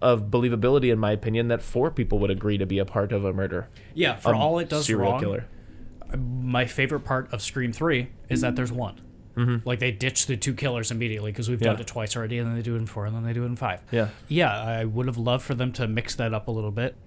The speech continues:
Speaker 2: Do you wanna say something you like about this movie?
Speaker 1: Um, I genuinely, like I said, the reason why I,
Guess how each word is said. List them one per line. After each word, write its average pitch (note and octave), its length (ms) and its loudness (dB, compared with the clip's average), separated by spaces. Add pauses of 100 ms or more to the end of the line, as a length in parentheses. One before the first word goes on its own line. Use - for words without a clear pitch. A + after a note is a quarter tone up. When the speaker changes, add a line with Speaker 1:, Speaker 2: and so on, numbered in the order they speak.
Speaker 2:
Do - 80 2
you C3+ 40 4
wanna C3 100 2
say C#3+ 120 0
something B2+ 240 0
you B2 140 2
like A2 180 0
about C#3+ 200 2
this F3 160 0
movie? G3+ 280 2
Speaker 1:
Um, F3+ 400 4
I G#3 260 6 (180)
genuinely, A#3 800 2 (180)
like F3 180 6
I E3+ 80 8
said, D3 280 4
the A2+ 100 4
reason E3 280 2
why D3 340 4
I, B2 320 4